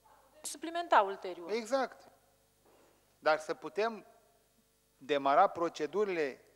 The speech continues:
Speaker 2: de stabilire și de,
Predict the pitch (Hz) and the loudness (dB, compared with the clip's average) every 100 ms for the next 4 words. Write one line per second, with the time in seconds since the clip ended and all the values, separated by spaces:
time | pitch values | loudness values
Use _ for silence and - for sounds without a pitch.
0 | _ _ _ _ 113 151 151 117 - - | _ _ _ _ -4 0 0 -2 -14 -20
1 | - 135 127 147 208 202 147 117 - - | -4 -4 -4 -8 -4 -4 -6 -10 -16 -20
2 | 131 139 139 135 | -10 -10 -10 -14